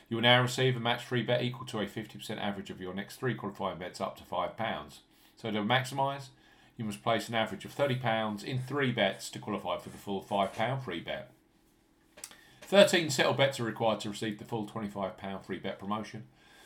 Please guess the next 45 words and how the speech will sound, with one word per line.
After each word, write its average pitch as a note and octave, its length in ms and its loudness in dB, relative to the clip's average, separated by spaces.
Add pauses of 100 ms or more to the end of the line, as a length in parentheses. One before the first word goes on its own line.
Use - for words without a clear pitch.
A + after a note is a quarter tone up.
(280)
Qualifying B2 640 4
bets A#2 240 4
must A#2 180 -6
be A2+ 60 -4
placed A2+ 340 -4
on G2+ 120 -6
Sportsbook G#2 560 -4
within F2 180 -10
thirty G#2+ 260 -4
days F#2 220 -4
of E2+ 80 -10
opening E2+ 360 -6
an D2+ 80 -16
account. F#3 420 4
Free D#3 160 0
bets C3+ 320 -2
will G#2+ 100 -2
expire G#2 320 0
within F2 220 -6
seven F2 260 -8
days. F2+ 260 -4
Full G#2 200 -6
T's A#2 260 -4
and B2 80 -8
C's C3 220 -4
apply. D#3 340 2
Boyle B2+ 300 0
Sports - 320 -8
up - 140 -6
to A2 60 -10
twenty-five A2 760 -4
pounds D#2 520 -10
in E2 180 -16
free G2 280 -4
bets. - 560 -2 (720)
And C#3+ 140 -2
finally, G3 500 12
on A#2 140 4
our G2 120 2
golf G#2+ 300 -2
betting G2+ 200 -4
podcast G#2 540 -2
are G2 120 2
William G2+ 260 2
Hill. G#2+ 300 -4